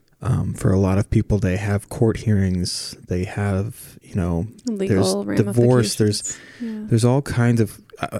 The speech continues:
Speaker 1: I got very, very lucky to have the support system that I have. Um, because with the, the way that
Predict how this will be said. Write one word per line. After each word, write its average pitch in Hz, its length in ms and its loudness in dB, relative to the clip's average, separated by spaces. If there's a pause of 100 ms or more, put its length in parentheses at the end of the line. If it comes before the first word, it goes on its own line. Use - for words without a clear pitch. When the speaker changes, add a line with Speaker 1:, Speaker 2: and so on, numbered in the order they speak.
Speaker 1:
I 113 140 2
got 117 300 0
very, 110 600 2
very 98 380 2
lucky - 500 -8 (720)
to 98 180 -2
have 98 540 -6
the 90 160 0
support - 640 -2 (180)
system - 540 -4
that 87 140 -4
I 76 140 -8
have. - 500 -10 (1200)
Um, - 460 -4 (1200)
because 107 300 2
with 107 220 2
the, - 160 -12 (1120)
the 107 100 2
way 113 320 4
that 104 280 2